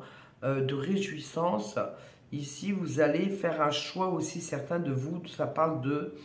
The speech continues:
signature de quelque chose d'officiel, hein. Mais, euh, pour d'autres, euh, ici, ça parle aussi de justice, hein, d'accord ?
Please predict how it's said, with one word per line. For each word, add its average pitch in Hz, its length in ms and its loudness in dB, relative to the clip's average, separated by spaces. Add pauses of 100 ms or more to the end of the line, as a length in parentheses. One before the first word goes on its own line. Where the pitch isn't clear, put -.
(320)
signature 180 840 0
de 151 80 2
quelque 135 240 -4
chose 180 200 -4
d'officiel, 135 680 -2
hein. 101 160 -4 (480)
Mais, 175 480 2
euh, 139 220 4
pour 147 260 -2
d'autres, 165 680 2 (440)
euh, 139 500 6
ici, 147 460 2
ça 160 200 4
parle 175 260 4
aussi 156 480 0
de 147 120 0
justice, - 760 -4
hein, 131 100 6
d'accord ? 143 880 6